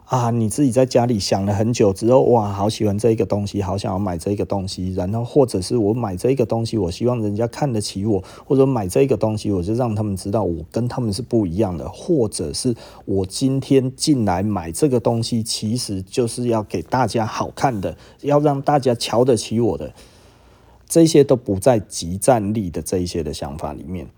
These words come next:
对不对？即战力也不是说，哦，冲动消费，哎呀，我今天进去的时候，我只是看到，哇，好厉害呀，不买不行这样子吼，也不是。它其实就是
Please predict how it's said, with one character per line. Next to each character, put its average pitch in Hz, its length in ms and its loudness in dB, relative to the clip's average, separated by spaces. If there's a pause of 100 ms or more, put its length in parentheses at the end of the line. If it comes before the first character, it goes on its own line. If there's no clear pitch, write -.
(420)
对 110 80 4
不 101 80 4
对？ 95 160 2 (140)
即 - 180 -2
战 165 280 6
力 156 160 2 (160)
也 101 180 2
不 107 240 -4
是 147 160 0
说， 127 300 4
哦， 113 200 0
冲 120 280 -2
动 135 180 0
消 113 180 -2
费， 120 200 -4
哎 143 140 -6
呀， 120 140 -6
我 104 220 -2
今 135 240 -6
天 147 160 0
进 143 240 -4
去 135 240 -2
的 107 80 0
时 104 180 -4
候， 127 140 2
我 98 480 0
只 156 480 -6
是 160 80 -10 (100)
看 - 220 -2
到， 160 100 0 (100)
哇， 156 340 -6 (260)
好 - 240 -8
厉 175 340 -2
害 - 260 -4
呀， 135 120 -2
不 135 160 -6
买 135 180 0
不 120 140 -2
行 104 260 -4
这 123 80 2
样 123 160 4
子 101 160 -2
吼， 92 220 -2 (320)
也 90 100 -4
不 87 120 -2
是。 98 260 0 (300)
它 151 160 2
其 131 180 0
实 113 80 2
就 117 140 0
是 113 200 0